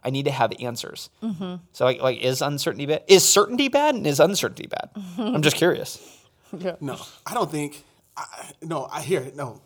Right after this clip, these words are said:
Speaker 3: I don't think uncertainty is bad. In fact, and we can work this out, and you guys disagree, I think that's where we're supposed to be
Speaker 2: <laughs>
Speaker 3: at.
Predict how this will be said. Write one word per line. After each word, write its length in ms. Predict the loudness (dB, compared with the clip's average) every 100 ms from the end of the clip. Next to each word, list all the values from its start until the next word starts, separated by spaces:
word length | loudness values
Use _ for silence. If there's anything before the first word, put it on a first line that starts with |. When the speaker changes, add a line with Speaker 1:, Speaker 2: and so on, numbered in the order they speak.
| _
Speaker 3:
I 80 | -2
don't 160 | 0 0
think 140 | -2
uncertainty 420 | -2 -2 -4 -6 -8
is 100 | -8
bad. 240 | -8 -8
In 280 | -6 -8 -10 _ _ _ _ -2
fact, 300 | 0 0 -4
and 80 | -6
we 60 |
can 140 | -4 -4
work 100 | -4
this 140 | -4
out, 160 | -6 -6
and 80 | -8
you 80 | -10
guys 140 | -10
disagree, 300 | -10 -10 -4
I 100 | -2
think 160 | 0 2
that's 140 | 2
where 100 | 2
we're 60 | -2
supposed 380 | -2 -2 -2 -2
to 60 |
be 220 | -6 -8
Speaker 2:
<laughs> 60 | -10
Speaker 3:
at. 100 | -14